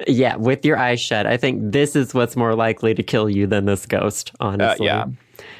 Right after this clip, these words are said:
Speaker 2: yeah.
Speaker 1: Uh, you leave the bathroom, shut the door behind you, and now you can open your eyes. And it says you leave the water in the bath overnight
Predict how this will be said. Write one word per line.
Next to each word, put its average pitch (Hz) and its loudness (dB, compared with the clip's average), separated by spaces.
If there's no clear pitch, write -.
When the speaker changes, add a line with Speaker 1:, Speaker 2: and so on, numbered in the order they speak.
Speaker 2:
yeah. 123 0
Speaker 1:
Uh, - 0
you 120 2
leave 139 2
the 185 2
bathroom, 131 0
shut - 0
the 185 0
door 170 2
behind 139 0
you, 117 0
and 131 2
now 127 2
you 127 2
can 131 0
open 113 0
your 110 2
eyes. - -10
And 131 0
it 120 -2
says 123 0
you 117 2
leave 131 2
the 170 2
water 131 2
in 127 0
the 123 0
bath 113 -2
overnight 123 0